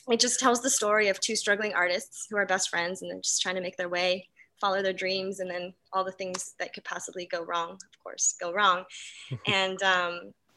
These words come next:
Speaker 1: yeah, so that, that's, that's what Flimsy is about. We have a killer soundtrack that goes with it, because Prince Board not only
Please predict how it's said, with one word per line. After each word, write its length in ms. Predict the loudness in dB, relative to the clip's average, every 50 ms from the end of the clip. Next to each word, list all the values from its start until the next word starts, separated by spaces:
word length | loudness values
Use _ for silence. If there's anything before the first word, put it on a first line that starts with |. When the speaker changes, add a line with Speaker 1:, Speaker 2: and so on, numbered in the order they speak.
| _ _ _ 0
Speaker 1:
yeah, 460 | 4 6 8 10 10 10 8 6 2 -4
so 480 | -8 0 4 6 6 8 8 6 4 2 4
that, 180 | 6 6 6 6 4 4
that's, 380 | 4 4 4 2 -4 -6 -2 4
that's 220 | 4 4 6 4
what 100 | 0 -2
Flimsy 360 | 0 0 2 2 4 4 2 2
is 80 | 2
about. 480 | 2 2 6 6 8 8 8 8 6 4
We 80 | 0
have 160 | -2 -2 -2 -2
a 40 |
killer 300 | -4 -4 -2 0 2 2
soundtrack 520 | 2 2 4 2 2 2 2 2 2 2 2 2
that 140 | -2 0
goes 160 | 0 0 0 0
with 160 | -2 0 0
it, 100 | -2 -2
because 300 | -4 -4 -4 -6 -4 -4
Prince 260 | -4 -4 -2 -2 -2
Board 240 | 0 2 2 2 4
not 220 | 2 2 2 2
only 300 | 2 0 0 -2 -4 -6